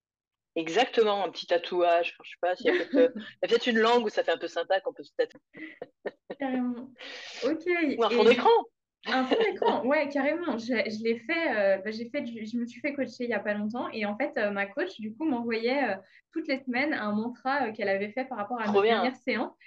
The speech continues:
Speaker 2: et, euh, que, euh, je pouvais mettre en fond d'écran de mon téléphone. Donc, à chaque fois que je déverrouillais mon téléphone, j'avais ma petite, euh, mon petit mantra qui était, euh,
Speaker 1: Ah, c'est une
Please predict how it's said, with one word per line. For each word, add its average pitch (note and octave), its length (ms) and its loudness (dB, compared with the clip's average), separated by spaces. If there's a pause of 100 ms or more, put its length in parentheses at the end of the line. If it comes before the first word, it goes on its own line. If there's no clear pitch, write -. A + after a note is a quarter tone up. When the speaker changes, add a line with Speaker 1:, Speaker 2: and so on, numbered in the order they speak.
(220)
Speaker 2:
et, B3+ 180 2
euh, A3 140 0
que, A3 160 -8
euh, G#3+ 300 2
je G3+ 140 -8
pouvais G#3+ 200 -4
mettre A#3+ 220 -6
en G#3 100 -6
fond C4 140 -6
d'écran C4 280 -4
de C4+ 80 0
mon A#3 80 -2
téléphone. A#3+ 440 -4
Donc, G#3+ 120 -2
à G#3 60 -2
chaque C4 200 -6
fois E4 100 -4
que C4+ 60 -8
je B3 40 -8
déverrouillais A#3 460 0
mon A3+ 140 -2
téléphone, A#3 440 -2
j'avais G#3 180 0
ma G3 140 -2
petite, C4 300 -14
euh, A3 160 -2
mon A3 180 -4
petit C#4 160 -10
mantra B3+ 380 -2
qui C#4 100 -6
était, A3 260 -4
euh, G3+ 60 0
Speaker 1:
Ah, - 60 2
c'est - 100 -2
une F3 60 -4